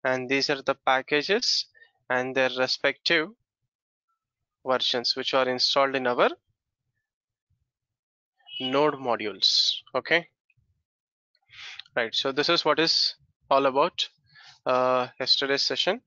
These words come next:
What are the software requirements for our Angular application development using Node in our Visual Studio Code? Okay, right, so first one, Visual Studio Code, second one, Node, so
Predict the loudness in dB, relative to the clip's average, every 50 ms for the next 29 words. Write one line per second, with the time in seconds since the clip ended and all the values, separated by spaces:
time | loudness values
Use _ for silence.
0 | _ _ _ _ _ _ -2 0 2 0 2 0 0 0 2 2 2 0 0 0
1 | 0 0 0 0 -2 -6 -2 0 2 2 2 2 0 -2 0 0 -2 -2 0 0
2 | 0 2 2 2 0 0 -2 _ -20 _ _ _ -2 -2 -2 -2 -2 0 0 0
3 | 0 0 -4 _ -12 -8 -6 -4 -2 -2 -2 -2 0 -2 -2 0 -2 -2 -4 -2
4 | _ -2 -2 -2 -2 -10 _ _ -20 -20 _ _ _ -6 -2 -2 0 0 0 -2
5 | -2 -4 0 2 2 2 0 -2 _ _ _ _ _ _ _ -2 0 2 2 2
6 | 2 0 -2 -4 -4 -2 -2 -2 0 0 -2 -2 -2 -6 -4 -4 -6 -6 -6 -8
7 | -8 -8 -8 -8 _ _ _ _ _ _ _ _ -10 -10 -6 0 0 0 0 -2
8 | _ _ -20 -20 -20 -20 -20 -20 -20 -18 -10 -10 -4 -4 -4 -4 -4 -4 0 0
9 | 2 4 2 2 2 2 0 0 -2 _ _ _ -10 -10 -6 -6 -6 -2 -2 -2
10 | -2 -2 -2 -2 -4 -4 -4 -2 0 2 2 2 0 -4 _ _ _ _ _ _
11 | _ _ _ _ _ _ _ _ _ _ _ _ -20 -20 -20 -20 _ -4 -2 -2
12 | 0 0 -2 0 0 0 0 0 0 0 0 0 -4 -8 _ _ -6 0 2 2
13 | 2 2 0 -4 _ _ _ _ _ _ _ _ _ _ -20 _ _ _ -4 -2
14 | -2